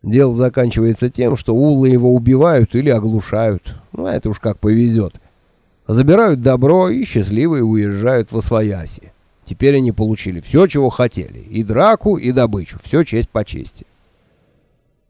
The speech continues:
«Понятно», мрачно кивнул я. «Да, наверное, это разумно».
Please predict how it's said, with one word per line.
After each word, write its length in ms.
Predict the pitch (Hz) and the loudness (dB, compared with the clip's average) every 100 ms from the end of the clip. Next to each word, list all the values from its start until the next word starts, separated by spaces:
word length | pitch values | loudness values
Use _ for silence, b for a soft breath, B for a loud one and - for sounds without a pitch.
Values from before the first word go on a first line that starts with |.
| _ _ | _ _
«Понятно», 640 | - 123 139 117 113 113 | -6 -2 0 -2 -4 -4
мрачно 460 | 101 104 101 - 95 | -2 -2 -4 -6 -8
кивнул 440 | - 104 110 104 | -6 -4 -2 -2
я. 200 | 98 95 - - | -4 -6 -10 -14
«Да, 320 | 101 113 196 | -6 -2 0
наверное, 540 | 175 131 143 165 160 127 | 0 -2 -2 -2 -2 -2
это 140 | - | -2
разумно». 640 | 147 123 101 107 107 85 | 0 0 0 -2 -4 -6